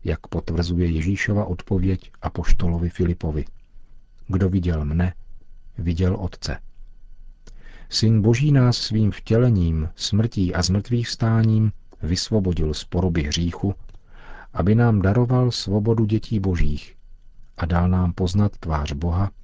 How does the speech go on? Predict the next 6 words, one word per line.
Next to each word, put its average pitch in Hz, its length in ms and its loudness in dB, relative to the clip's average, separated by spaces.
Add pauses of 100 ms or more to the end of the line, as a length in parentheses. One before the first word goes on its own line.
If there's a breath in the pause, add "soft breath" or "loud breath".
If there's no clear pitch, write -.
(240)
který 101 340 -2
je 98 100 0
láska. 87 500 -4 (640 soft breath)
Boha 107 440 4
lze 113 220 2
vidět, 82 400 -2